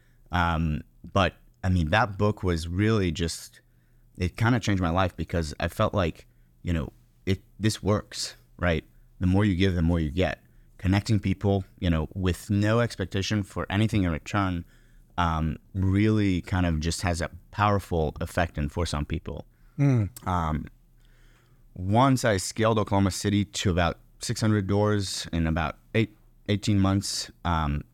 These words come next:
Speaker 1: Matt said, "Hire your replacement. Let's go to Northwest Arkansas." And he elevated me. Him and Robert Davis, our C O O,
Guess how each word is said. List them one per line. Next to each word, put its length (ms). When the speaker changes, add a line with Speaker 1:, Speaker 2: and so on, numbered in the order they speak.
Speaker 1:
Matt 240
said, 160
"Hire 380
your 180
replacement. 480
Let's 160
go 120
to 60
Northwest 460
Arkansas." 460
And 460
he 380
elevated 480
me. 180
Him 300
and 100
Robert 340
Davis, 400
our 120
C 240
O 40
O, 420